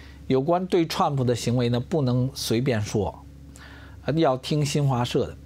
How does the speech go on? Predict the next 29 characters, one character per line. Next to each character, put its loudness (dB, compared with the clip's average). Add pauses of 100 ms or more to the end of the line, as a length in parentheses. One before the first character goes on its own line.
(300)
那 4
我 2
们 -2
现 2
在 4
看 2
到 2
星 2
期 2
一， -2 (1000)
中 2
共 2
官 4
媒 2
已 2
经 2
说 2
了， -2 (1000)
说 4
川 2
普 0
呢 2 (220)
讲 2
话 2
像 0
个 2
外 2
行 0
的， -2